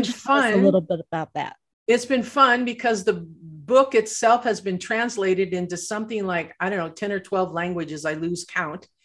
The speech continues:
Speaker 2: Uh, everything from Urdu over in Pakistan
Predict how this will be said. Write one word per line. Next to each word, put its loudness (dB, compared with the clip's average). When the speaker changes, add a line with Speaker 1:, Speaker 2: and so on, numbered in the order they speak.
Speaker 2:
Uh, 4
everything 0
from -4
Urdu 2
over 2
in -4
Pakistan -2